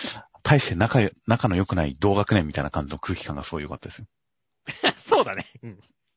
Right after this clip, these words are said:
Speaker 1: お父さんの友達ですからね、あくまで須崎くんは。
Speaker 2: <laughs> そうね、関係性がね。
Speaker 1: でも同級生ですからね。
Speaker 2: うん。
Speaker 1: この、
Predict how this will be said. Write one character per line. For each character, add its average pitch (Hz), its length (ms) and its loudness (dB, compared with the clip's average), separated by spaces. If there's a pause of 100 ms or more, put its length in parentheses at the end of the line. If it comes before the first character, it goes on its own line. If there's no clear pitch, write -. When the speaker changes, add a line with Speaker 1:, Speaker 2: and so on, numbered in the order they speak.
(320)
Speaker 1:
お - 100 -2
父 165 220 4
さ 92 140 0
ん 76 80 -4
の 73 80 -10
友 98 200 0
達 85 160 0
で 87 60 0
す - 80 -8
か 71 100 0
ら 62 40 -4
ね、 73 80 0
あ 78 40 2
く - 60 -8
ま 78 60 -2
で 71 60 -4
須 - 140 -4
崎 - 160 -4
く - 60 -10
ん - 40 -14
は。 - 180 -8 (680)
Speaker 2:
<laughs> - 480 -14
そ 175 160 -2
う - 20 -2
ね、 160 240 -4
関 - 200 -6
係 160 160 -2
性 156 160 -2
が 139 80 2
ね。 311 220 -6 (260)
Speaker 1:
で 110 100 2
も 92 120 0
同 104 200 4
級 107 180 2
生 - 140 -2
で - 60 -14
す - 80 -16
か - 80 -6
ら - 60 -10
ね。 - 160 -10 (600)
Speaker 2:
う 101 40 -18
ん。 87 160 -20 (480)
Speaker 1:
こ - 180 -4
の、 117 160 2